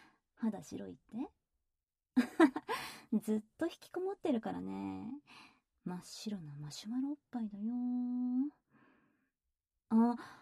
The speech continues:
あ、スパチャすごい来てる。<laughs> ありがとうございます。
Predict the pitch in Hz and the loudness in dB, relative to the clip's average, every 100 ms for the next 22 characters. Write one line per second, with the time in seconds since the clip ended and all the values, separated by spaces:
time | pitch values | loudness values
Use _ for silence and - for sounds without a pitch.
0 | - _ _ 240 - - - 254 - 285 | -20 _ _ -2 -2 -12 -4 -4 0 -2
1 | - 254 240 233 339 349 254 - 254 247 | 0 -2 -2 -4 -2 -2 -2 -4 -2 0
2 | 233 240 311 311 311 - - - - - | 2 6 8 8 6 -2 -10 -14 -18 -6
3 | 262 269 311 320 294 277 269 285 285 294 | 0 2 2 0 0 0 0 2 4 4
4 | 294 285 294 311 392 - - | 4 4 6 4 2 -8 -16